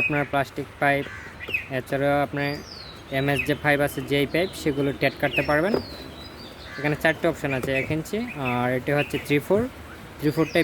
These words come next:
বেশি ব্যবহার করা হয় থাকে। আর এটি হচ্ছে হাফ, আর এখানে হচ্ছে ছয় ইঞ্চি। ছয় ইঞ্চিটা বেশি ব্যবহারের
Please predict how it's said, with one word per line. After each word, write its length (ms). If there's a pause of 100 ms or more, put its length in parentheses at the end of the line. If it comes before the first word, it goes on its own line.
বেশি 240
ব্যবহার 300
করা 180
হয় 180
থাকে। 180 (1120)
আর 200 (220)
এটি 200
হচ্ছে 180 (100)
হাফ, 180 (2500)
আর 140 (140)
এখানে 300
হচ্ছে 240 (460)
ছয় 240
ইঞ্চি। 200 (100)
ছয় 160
ইঞ্চিটা 260 (100)
বেশি 160 (100)
ব্যবহারের 320